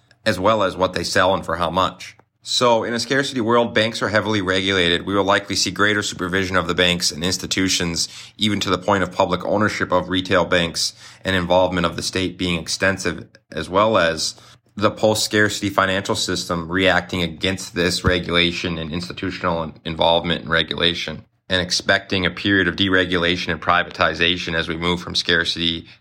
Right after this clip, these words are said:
to post-scarcity economics and world and finance. Lending will become much more liberal and credit will ease, as well as economic growth accelerating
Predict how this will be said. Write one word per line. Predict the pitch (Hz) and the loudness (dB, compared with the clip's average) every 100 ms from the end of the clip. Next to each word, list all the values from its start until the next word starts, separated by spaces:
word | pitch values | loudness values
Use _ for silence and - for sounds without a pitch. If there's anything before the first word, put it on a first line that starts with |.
| - | -8
to | - 90 | -4 -4
post-scarcity | 90 90 90 - 85 80 - - 80 78 - _ _ - | 0 -2 0 -4 -4 -4 -4 -4 -6 -8 -12 _ _ -2
economics | 90 - 85 82 82 - - | -2 2 2 2 0 -4 -6
and | 80 80 | -6 -4
world | 85 87 85 80 | 2 4 4 0
and | 78 78 | -8 -6
finance. | - 87 87 - - - - - - _ _ _ | 0 0 0 -4 -8 -8 -10 -18 -20 _ _ _
Lending | 113 113 117 113 | 0 2 2 0
will | 104 | 0
become | 95 113 104 | 0 0 4
much | 107 - | 2 2
more | 107 98 | 2 2
liberal | 90 98 98 95 87 | 4 2 4 4 4
and | 87 | 2
credit | - 98 92 - | 0 0 0 -2
will | 85 - | -8 -6
ease, | 90 87 85 - - - _ _ _ _ - | -4 -4 -4 -8 -12 -16 _ _ _ _ -6
as | 90 | 0
well | 101 104 | 4 4
as | 90 | 2
economic | - 101 104 95 90 90 | 0 0 2 2 2 -2
growth | 95 98 92 | 2 2 2
accelerating | - - 95 90 90 85 82 85 87 | -4 0 2 4 4 2 -2 -6 -8